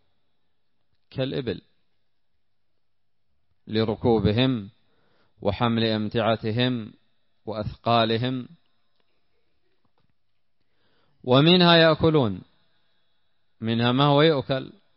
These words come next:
وكلها تؤكل كالإبل والبقر والغنم، لكن الركوب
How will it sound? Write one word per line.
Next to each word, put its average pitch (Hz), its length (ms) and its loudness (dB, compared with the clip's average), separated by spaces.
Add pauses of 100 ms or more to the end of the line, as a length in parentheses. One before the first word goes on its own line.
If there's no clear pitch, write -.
(1040)
وكلها 123 440 -2
تؤكل - 360 -12 (200)
كالإبل 107 560 -2
والبقر 95 560 -8
والغنم، - 380 -14 (3250)
لكن 127 400 2
الركوب 123 500 -2